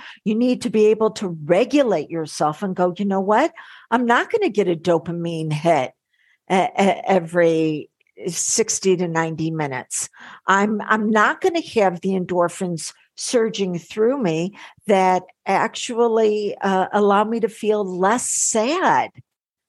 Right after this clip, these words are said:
because I'm gonna get off the hamster wheel of worry."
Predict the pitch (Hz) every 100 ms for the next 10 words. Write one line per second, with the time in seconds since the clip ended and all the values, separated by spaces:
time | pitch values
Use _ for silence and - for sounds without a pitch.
0 | _ - 220 233 196 233 - 240 254 269
1 | 254 202 269 320 - 202 277 - - 202
2 | 214 180 156 - 180 160 170 185 147 135
3 | - 170 156 147 151 131 123 -